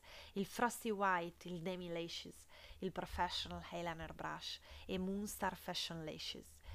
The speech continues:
Attraverso la sua comunicazione originale di prodotti innovativi, portò la sua azienda ai vertici della cosmetologia globale. Maybelline entrò così a far parte di L'Oréal nel millenovecentonovantasei.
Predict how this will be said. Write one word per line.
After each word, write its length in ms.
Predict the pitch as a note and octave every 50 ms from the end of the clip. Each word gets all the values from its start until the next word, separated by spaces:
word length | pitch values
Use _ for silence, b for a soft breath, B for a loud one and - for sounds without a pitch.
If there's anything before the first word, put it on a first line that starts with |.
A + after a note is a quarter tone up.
| B B B
Attraverso 560 | B F3+ - - G#3 G#3 A#3+ C4+ - - - G3
la 80 | G3
sua 160 | - - F#3+
comunicazione 720 | - - F3+ F3+ E3+ E3 - F3+ E3+ - - - F#3+ F3+
originale 640 | E3+ D#3+ E3+ D3+ D#3 E3+ E3+ E3+ E3 D#3+ D#3 D#3 - -
di 180 | F3 E3 G3+
prodotti 400 | - - F#3+ F3 F#3 F3 - -
innovativi, 580 | E3 D#3 D3+ D3+ D#3 - E3+ F3 F3+ F#3+ G#3 A3 B B B B B B B B B B
portò 400 | - - G3 G3 - - G3+ F#3+
la 120 | F3+ F#3 F#3
sua 300 | - - - - C4+ B3+
azienda 500 | G#3+ E3+ E3+ G3+ G3+ G3+ G#3+ G#3+ A3 -
ai 220 | - F3+ F3 F3 E3
vertici 580 | D#3 D3+ G3+ F#3 F3 - - - - - - -
della 180 | E3 D#3+ D#3+
cosmetologia 760 | - - F#3 F3 D#3+ E3+ - - - F3 E3+ E3+ D3 D#3 E3+ E3
globale. 600 | E3+ E3 D#3 D3+ D#3 - - - - - - - - -
Maybelline 640 | - F3 F3 F#3 F#3+ F#3+ F#3 A3 G#3+ G#3+ G#3+ A3 A#3 - -
entrò 300 | - E3+ E3 - F3+ F3
così 340 | - - F3 D#3 F#3 G#3 - - -
a 80 | F#3
far 240 | F#3 - - E3+ F3
parte 300 | - - A#3+ B3+ - A#3
di 80 | F#3 F3+
L'Oréal 480 | F3 E3+ E3 E3 D#3+ D#3 D#3+ F#3 G#3+ G3
nel 220 | F#3 F3+ E3 D#3
millenovecentonovantasei. 1400 | E3 G3 B3 C4+ C4+ A#3 G3 F#3 - - - F#3+ F#3 - F#3+ F3 E3 E3 E3 - E3+ E3+ - - D#3+ D3 - -